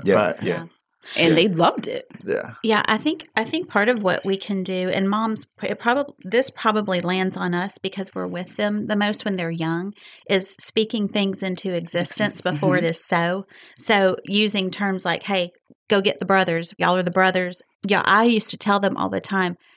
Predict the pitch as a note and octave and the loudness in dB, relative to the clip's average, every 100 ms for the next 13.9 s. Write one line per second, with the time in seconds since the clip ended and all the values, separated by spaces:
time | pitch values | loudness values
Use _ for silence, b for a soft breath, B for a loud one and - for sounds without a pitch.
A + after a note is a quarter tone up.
0 | b G3+ G#3 A3 G3 F3 F3 E3+ - F3+ | b 2 4 4 2 2 0 -2 -4 0
1 | E3 A#1+ - - - - - F3 - - | 0 0 -4 -8 -12 -8 -6 2 4 4
2 | - - - B3 A#3 A#3 A#3 A3 B3+ A3 | -2 -2 0 2 4 4 4 4 4 4
3 | B3 F#3+ F3+ F#3 A#3 B3 A#3+ A#3 C4 - | 2 2 2 4 4 4 2 4 4 4
4 | - A#3+ A3+ F#4 - C#4+ A#3 A#3 B3 B3+ | 4 6 6 4 -2 -2 2 4 4 2
5 | A3 - - F#3+ B3+ D4+ C4+ G#3+ G#3 G3 | 0 0 0 0 2 4 2 2 2 4
6 | F#3+ F3+ - G#3 F#3 F3 G3 A#3 C4 C4 | 2 0 0 2 2 2 2 4 6 6
7 | A3 G#3+ A#3 A#3 B3 A#3 G#3 - - B3 | 6 4 2 0 0 2 0 0 2 4
8 | B3+ G3 F3+ - A#3+ A#3+ A#3 F3+ F3+ - | 2 -2 -6 -4 0 2 2 0 -2 0
9 | A#3 - A#3+ A#3 F#3+ F#3+ - - G3+ G#3+ | 0 0 2 2 2 -2 -4 2 4 4
10 | - A#3+ G#3+ F3+ F#3 F#3+ F#3+ F#3 F#3 - | 4 2 4 2 4 2 2 0 0 0
11 | G#3 A3+ B3+ B3 - F3 F3+ F#3 A#3+ D4+ | 2 2 0 -2 -2 -4 0 2 4 6
12 | C4+ F#3+ E3+ - - F3 E3+ F3 E3+ - | 4 2 0 -6 -2 0 2 0 -2 -2
13 | F3+ E3 E3+ F#3 - - - G3+ | 0 -2 -4 -6 -6 -6 -4 -4